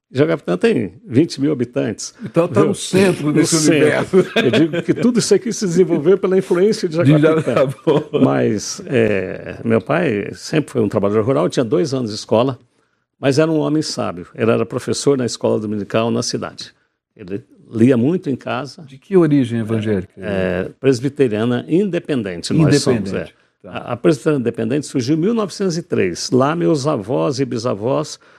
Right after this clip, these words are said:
Speaker 1: já passaram a fazer parte dessa,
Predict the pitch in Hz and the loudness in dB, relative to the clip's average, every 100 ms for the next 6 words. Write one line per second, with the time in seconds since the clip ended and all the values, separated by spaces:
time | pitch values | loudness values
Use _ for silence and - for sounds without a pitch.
0 | _ - 110 123 117 - - _ _ _ | _ -8 0 0 -2 -16 -20 _ _ _
1 | _ - 127 - 127 117 117 117 - 104 | _ -10 -6 -2 0 0 0 -2 -4 -6
2 | 104 110 - 107 104 - 82 | -6 -6 -4 -2 -2 -4 -8